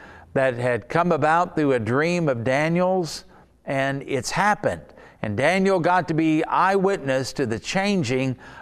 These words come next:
of the material in that great statue that Nebuchadnezzar had dreamed about. And this is now the kingship of Darius over the Medo-Persian Empire. It was,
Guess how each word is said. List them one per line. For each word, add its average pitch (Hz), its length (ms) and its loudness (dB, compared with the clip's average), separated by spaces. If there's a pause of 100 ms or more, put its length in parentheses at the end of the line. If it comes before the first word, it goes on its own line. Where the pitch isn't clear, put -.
of 143 180 -2
the 139 80 -2
material 147 720 0
in 131 140 -2
that 131 200 -4
great 151 300 0
statue 131 800 -2 (400)
that 127 220 0
Nebuchadnezzar 135 800 0
had 123 200 -2
dreamed 156 420 0
about. 107 500 2 (180)
And 120 160 0
this 156 220 0
is 135 240 0
now 143 340 2
the 131 200 -2
kingship 156 920 0 (240)
of 127 240 2
Darius 135 760 2
over 139 280 2
the 117 260 0 (260)
Medo-Persian 160 1160 2 (340)
Empire. 131 720 2 (180)
It 117 80 0
was, 110 340 -2